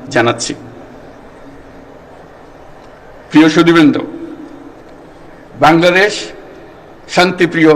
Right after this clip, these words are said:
এক দেশ। প্রতিবেশী সহ সকল রাষ্ট্রের সাথে বন্ধুত্বপূর্ণ ও শ্রদ্ধাশীল সহযোগিতার মাধ্যমে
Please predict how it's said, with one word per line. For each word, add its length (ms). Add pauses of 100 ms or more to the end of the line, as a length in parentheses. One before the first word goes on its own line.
(160)
এক 180
দেশ। 180 (1700)
প্রতিবেশী 520 (880)
সহ 320
সকল 440
রাষ্ট্রের 340
সাথে 280
বন্ধুত্বপূর্ণ 920 (280)
ও 60
শ্রদ্ধাশীল 600
সহযোগিতার 1000
মাধ্যমে 560